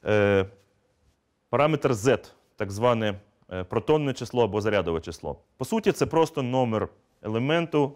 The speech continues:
в таблиці Менделєєва. Але в нього є глибинний фізичний зміст. І, мабуть, це ви ще пам'ятаєте не тільки з уроків фізики, а й з хімії, що це число показує, е, яка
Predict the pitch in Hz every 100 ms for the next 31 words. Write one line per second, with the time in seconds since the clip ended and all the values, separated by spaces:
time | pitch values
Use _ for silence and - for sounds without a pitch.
0 | _ - 92 107 117 107 95 92 95 87
1 | 69 58 - _ _ _ _ _ _ -
2 | 104 131 165 170 - _ _ - 101 127
3 | 151 147 110 127 135 135 _ - 90 95
4 | 107 107 131 127 123 104 117 117 104 120
5 | 107 - _ _ _ 92 87 80 - 101
6 | 95 95 101 95 92 95 98 95 92 92
7 | 90 92 92 107 120 107 92 - 107 101
8 | 98 - _ _ - 98 92 98 - 85
9 | 87 - 110 82 71 - - - _ -
10 | 95 98 90 _ - 110 113 104 139 139
11 | - 123 117 113 107 - _ - - -
12 | _ - 98 101 95 95 95 95 92 92
13 | 92 _ _ _ _ _ _ 101 101 131
14 | 113 80